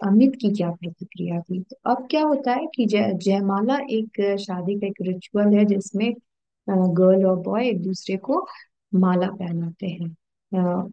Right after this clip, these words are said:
मतलब गार्लैंड पहनाते हैं। तो उस, अ, ceremony को कहा जाता है जयमाला।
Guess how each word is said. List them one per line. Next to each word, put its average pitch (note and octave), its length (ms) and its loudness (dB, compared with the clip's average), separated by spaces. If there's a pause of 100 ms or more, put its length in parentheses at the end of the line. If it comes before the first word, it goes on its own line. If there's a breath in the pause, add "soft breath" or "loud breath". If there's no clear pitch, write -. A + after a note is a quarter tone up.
(120)
मतलब G3+ 220 2
गार्लैंड F#3 600 2
पहनाते F3 520 -14
हैं। E3+ 80 -16 (260)
तो - 240 -6
उस, G#3 320 -4
अ, G#3+ 60 4 (720)
ceremony F#3+ 520 2
को G3+ 80 -2
कहा F#3+ 240 -6
जाता F#3 280 -4
है C#4 80 2
जयमाला। F3 640 -4